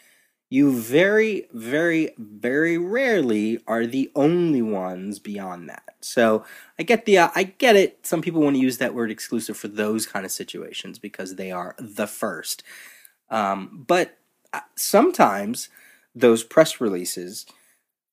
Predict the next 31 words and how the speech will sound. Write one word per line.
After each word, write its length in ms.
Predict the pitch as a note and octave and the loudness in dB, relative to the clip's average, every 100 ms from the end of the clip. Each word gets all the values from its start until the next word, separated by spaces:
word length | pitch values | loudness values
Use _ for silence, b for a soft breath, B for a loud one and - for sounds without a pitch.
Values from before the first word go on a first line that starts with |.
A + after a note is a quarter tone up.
| - | -8
for 140 | C3+ | -2
example, 260 | A#2 A#2+ G2+ | 0 0 -2
Comic 280 | - A#2+ G#2+ | 0 -2 -2
Book 140 | A2+ | -6
Resources 580 | G#2 G2 G#2+ F#2 - F2+ | -4 -4 -6 -8 -10 -10
gets, 460 | - G#2+ - - - | -6 -6 -4 -8 -8
uh, 240 | - - | -12 -12
a 60 | - | -12
press 340 | - A3+ - | -4 -4 -2
release 340 | G#3+ G3 - - | -6 -4 -6 -6
and 120 | G#2 | -6
they 80 | G2 | -4
get 100 | G2+ | -6
a 40 | |
preview 460 | - - A2+ G2+ G2+ | -4 0 0 0 -2
for 220 | - G2 | 0 0
a 60 | G#2+ | 2
new 120 | A2 | 0
Marvel 320 | G#2+ G2 G2 | 2 2 0
Now 220 | F2+ E2+ | -6 -8
book, 240 | E2+ - F#2+ | -10 -12 -12
and 100 | F#2 | -10
they 80 | |
write 240 | F#2 F3 F3+ | -6 -6 -6
on 180 | F#2 G2+ | -10 -10
there, 220 | F2+ - B B B B - | -10 -12 B B B B -14
uh, 140 | - - | -10 -8
exclusive 600 | - - D3+ D3+ D#3 C3+ | -6 2 4 6 4 0
first 460 | - C#3+ C3+ - | 2 0 0 -2
look 380 | A#2+ G#2+ - - b b b b - | -2 -2 -4 -16 b b b b -2
at, 440 | G#2 G2 - - | 0 0 -4 -12